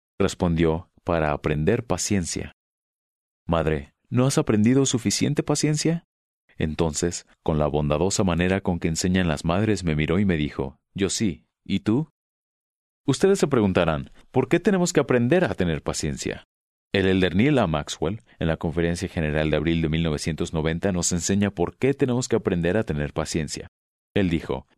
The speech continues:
Pablo escribió diciendo que aún después que los discípulos fieles habían hecho la voluntad de Dios, les era necesaria la paciencia. ¿Cuántas veces las buenas personas hacen lo correcto al principio y luego se dejan quebrantar por el peso de las tensiones posteriores?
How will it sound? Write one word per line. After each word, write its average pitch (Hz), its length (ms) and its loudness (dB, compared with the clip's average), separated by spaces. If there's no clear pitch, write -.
Pablo 143 320 2
escribió 113 460 2
diciendo 127 480 2
que 95 120 2
aún 98 220 2
después 120 460 0
que 113 100 0
los 92 160 2
discípulos 90 560 -2
fieles 92 320 2
habían 87 360 2
hecho 110 260 2
la 107 80 4
voluntad 92 400 2
de 107 120 2
Dios, 95 380 0
les 92 300 0
era 139 200 2
necesaria 113 540 0
la 101 140 2
paciencia. 90 640 -2
¿Cuántas 170 440 2
veces 123 300 2
las 85 180 2
buenas 98 280 2
personas 92 460 0
hacen 98 240 0
lo 87 100 0
correcto 85 460 0
al 73 100 0
principio 82 640 -2
y 104 80 2
luego 131 340 4
se 131 140 2
dejan 120 320 2
quebrantar 87 520 2
por 110 140 2
el 82 140 0
peso 95 260 0
de 101 60 4
las 85 180 0
tensiones 90 440 -2
posteriores? 82 760 -2